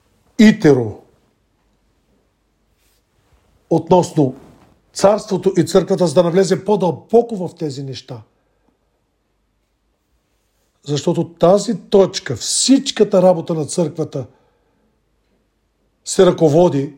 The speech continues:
от принципа на Божието царство. Работата на църквата е да въве-, да еде царството. И аз се надявам, че старейшините и водещите братя ще търсят Господа заедно.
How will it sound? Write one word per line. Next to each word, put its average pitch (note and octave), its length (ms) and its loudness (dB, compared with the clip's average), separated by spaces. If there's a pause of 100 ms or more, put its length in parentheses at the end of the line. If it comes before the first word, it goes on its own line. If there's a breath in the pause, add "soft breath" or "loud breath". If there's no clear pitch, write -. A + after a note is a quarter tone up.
(640)
от D3 240 -6
принципа F3 600 0 (160)
на C#3 120 -4
Божието C#3+ 640 -2 (340)
царство. F#3 600 -2 (540)
Работата F#3 680 2
на G3+ 280 -2 (560)
църквата F#3+ 720 0 (1000)
е E3 100 4
да D3+ 160 2
въве-, D3+ 460 2 (220)
да C3+ 120 2
еде E3+ 580 2
царството. D#3 560 -2 (1040)
И D3 120 2
аз D#3 200 0
се E3+ 120 -4
надявам, D#3+ 400 0
че C#3 280 -6 (180)
старейшините D#3+ 800 0
и C#3 40 0
водещите D#3 480 -2
братя E3 440 -2 (1120)
ще - 340 -6
търсят E3+ 420 2
Господа D3+ 440 -2
заедно. D3 560 -2